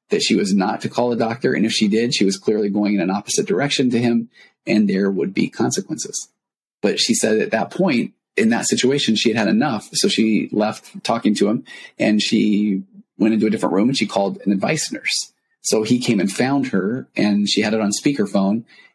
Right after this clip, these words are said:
and the nurse was asking questions and the mother was clearly stating the symptoms that their daughter was exhibiting. And now that somebody else was involved, and here we go into this, uh, concept that Julie Hall's talking about, now that somebody else was involved, he took over and he started answering the questions because now here comes the world's best dad.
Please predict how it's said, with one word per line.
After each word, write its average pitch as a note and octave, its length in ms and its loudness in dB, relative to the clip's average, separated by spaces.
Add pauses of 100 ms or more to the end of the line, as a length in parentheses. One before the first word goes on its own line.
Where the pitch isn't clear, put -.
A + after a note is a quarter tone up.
and G#2 280 2
the G2+ 60 2
nurse A2+ 220 0
was G2 100 2
asking G#2 320 0
questions C3 500 0
and G2+ 100 2
the G2 40 2
mother G2+ 160 0
was G2+ 120 -2
clearly G#2 260 0
stating G2+ 280 0
the E2+ 60 -4
symptoms A#2 480 0
that G2 100 0
their F2+ 120 -4
daughter F#2 260 -2
was F2+ 140 -2
exhibiting. A2+ 420 0 (260)
And A2+ 120 2
now A#2+ 120 2
that C3+ 100 0
somebody B2+ 240 2
else A#2+ 180 0
was A#2 100 2
involved, G#2 560 0
and F#2 100 -12
here G2 140 2
we F#2+ 100 2
go F#2+ 300 -2
into F#2 140 -2
this, G2 160 -4 (280)
uh, F#2+ 220 -12
concept G2 400 0
that - 100 -2
Julie - 240 0
Hall's F#2 240 -4
talking G#2 280 -2
about, E2+ 320 -2 (380)
now A2+ 100 2
that B2 80 0
somebody A#2 240 2
else G#2+ 160 -2
was G2+ 100 2
involved, G#2+ 640 0
he G#2 160 2
took A#2 180 -2
over G2+ 400 -2
and A2 140 0
he F#2+ 80 4
started G2 320 0
answering G2+ 380 0
the E2+ 80 -2
questions B2 500 0
because G2 300 -2
now G#2 120 2
here G2+ 140 0
comes F#2+ 240 -2
the F2 80 -2
world's F2 280 -4
best F#2+ 260 -4
dad. - 300 -4